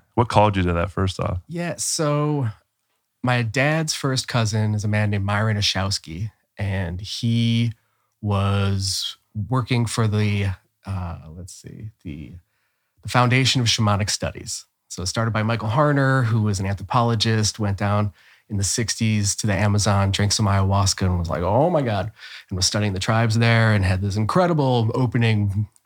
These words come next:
Speaker 2: blast-off experience, but didn't like the fact that he had to use some kind of substance for it.
Speaker 1: Mm.
Speaker 2: So he started exploring other shamanic cultures around the world and found that one very common way for people to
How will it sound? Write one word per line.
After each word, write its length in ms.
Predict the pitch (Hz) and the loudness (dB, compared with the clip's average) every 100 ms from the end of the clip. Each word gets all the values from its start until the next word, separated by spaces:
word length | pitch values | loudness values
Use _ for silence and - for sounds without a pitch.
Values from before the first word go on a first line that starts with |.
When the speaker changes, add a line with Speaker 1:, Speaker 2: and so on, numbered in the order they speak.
| _ - | _ -2
Speaker 2:
blast-off 600 | 110 110 101 113 101 90 | 2 2 2 0 0 -2
experience, 720 | - - 127 113 104 104 - | -4 -2 2 2 2 2 -2
but 360 | - 104 92 | 0 0 0
didn't 300 | 104 139 131 | 0 2 2
like 180 | 120 113 | 0 -2
the 80 | - | -4
fact 260 | - 101 - | -2 -2 -2
that 80 | 95 | -2
he 80 | |
had 200 | 101 98 | 0 -2
to 80 | 90 | -4
use 220 | 95 92 | -6 -6
some 120 | - 92 | -6 -6
kind 140 | 90 | -6
of 80 | 95 | -6
substance 460 | 165 160 - 87 | -4 -4 -6 -8
for 240 | - 67 71 | -8 -10 -10
it. 80 | - - - | -12 -10 -2
Speaker 1:
Mm. 340 | 104 98 90 | 2 4 2
Speaker 2:
So 40 | 87 | 2
he 40 | |
started 240 | 120 131 123 | 2 0 0
exploring 500 | - - 143 127 123 | -2 0 2 2 2
other 360 | 127 131 123 | 2 2 2
shamanic 480 | 113 - 117 110 98 | 2 2 2 2 0
cultures 720 | - 117 107 104 98 98 - _ | 0 0 2 0 0 -2 -6 _
around 340 | 107 101 98 98 | -2 2 2 2
the 60 | |
world 520 | 104 165 160 127 120 | 2 2 2 2 2
and 100 | 107 | 0
found 360 | 95 110 104 101 | 0 2 2 0
that 260 | 104 98 92 92 - 110 | 0 0 -2 -8 -12 -2
one 220 | 117 107 | 0 0
very 300 | 123 143 131 | 2 0 0
common 560 | - 104 98 98 98 - _ _ _ - | 0 2 2 2 0 -4 _ _ _ -4
way 220 | 104 101 | 0 0
for 240 | 92 101 | -2 -6
people 300 | 87 110 95 | -4 -6 -4
to 400 | 95 - 92 87 | -6 -6 -6 -6